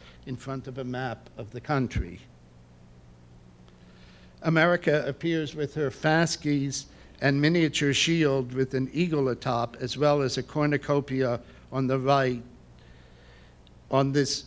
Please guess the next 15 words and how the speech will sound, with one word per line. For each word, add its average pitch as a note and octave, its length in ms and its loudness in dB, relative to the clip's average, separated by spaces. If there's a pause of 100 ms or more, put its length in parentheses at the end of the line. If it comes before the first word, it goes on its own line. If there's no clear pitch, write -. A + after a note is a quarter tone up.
rigidly D3 680 2
neoclassical, B2+ 1080 -4
and A2+ 160 -14
we A#2+ 120 -12
could G#2 280 -20
even A#2 260 -12
say A2+ 260 -10
proto-fascistic, B2 1600 -12 (260)
using A#2 320 -12
the G#2+ 80 -8
term B2 320 -8
literally, C#3 1040 -8 (360)
medal C#3 340 2
by B2+ 220 2
John C3 480 2